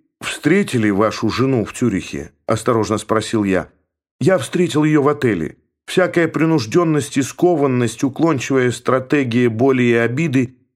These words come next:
исчезли без следа. Я встретил женщину, которую я не знал, но любил, с которой я как будто был связан пятью годами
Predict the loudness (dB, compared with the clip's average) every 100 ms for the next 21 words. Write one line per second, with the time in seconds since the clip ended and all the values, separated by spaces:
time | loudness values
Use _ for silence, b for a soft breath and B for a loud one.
0 | -4 -2 -2 -6 -2 2 2 0 0 0
1 | 0 -2 -2 -2 0 -2 -4 _ _ -2
2 | 0 0 0 0 2 0 2 2 0 -2
3 | -2 0 0 2 2 2 2 0 0 2
4 | 2 2 2 2 2 0 0 0 0 0
5 | -2 0 2 2 2 0 -2 0 -2 0
6 | 0 2 0 -2 0 2 0 -4 -4 -6
7 | -2 0 2 0 2 0 0 -4